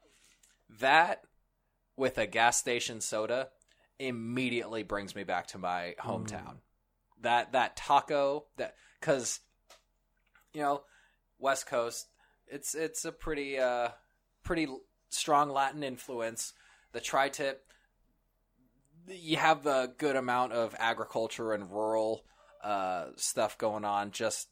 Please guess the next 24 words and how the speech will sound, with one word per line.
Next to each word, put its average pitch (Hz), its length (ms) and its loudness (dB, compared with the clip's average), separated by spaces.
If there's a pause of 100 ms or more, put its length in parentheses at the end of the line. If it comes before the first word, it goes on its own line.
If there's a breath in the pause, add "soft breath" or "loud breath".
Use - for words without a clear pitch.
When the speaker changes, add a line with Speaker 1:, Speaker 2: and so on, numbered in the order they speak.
Speaker 1:
just - 260 -10 (420)
in 117 200 -6
Antelope 110 480 -2
too. 131 140 -8
Like, 101 240 -4 (560 soft breath)
my, 180 340 10 (180)
<laughs> 175 120 0
my 180 260 6
city 190 380 2
was 165 420 -2 (460)
so 143 840 2 (240)
diverse, 127 580 0
I 160 160 0
guess. 170 380 0 (280 soft breath)
You 135 180 -6
can 139 440 -2 (160)
be 160 340 2
in 139 300 -2
Antelope 117 680 -2 (420 soft breath)
and 110 440 -4 (460)
on 117 240 2
one 135 220 2
side, 117 640 4 (280)
uh, 98 480 -2